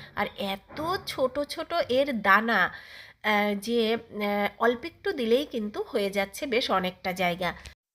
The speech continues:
তো আশা করছি বীজগুলো ভালোই থাকবে আর উঠে যাবে। আর আপনারাও, আহ, বীজ সংরক্ষণ করতে পারেন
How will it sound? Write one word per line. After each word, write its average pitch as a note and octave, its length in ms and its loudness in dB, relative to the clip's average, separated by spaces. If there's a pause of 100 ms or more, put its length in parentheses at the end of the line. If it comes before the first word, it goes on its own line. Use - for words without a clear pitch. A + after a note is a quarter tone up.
(760)
তো D4+ 60 8
আশা A3+ 360 6
করছি C#4 580 2
বীজগুলো A3 520 2
ভালোই G#3 340 4
থাকবে A#3 340 0
আর C4 80 2
উঠে B3 260 0
যাবে। B3+ 360 2 (140)
আর G3+ 240 2 (100)
আপনারাও, C4+ 640 4
আহ, - 600 0 (100)
বীজ D4+ 280 -2
সংরক্ষণ A#3 600 2
করতে D#4 280 -2
পারেন D4+ 300 2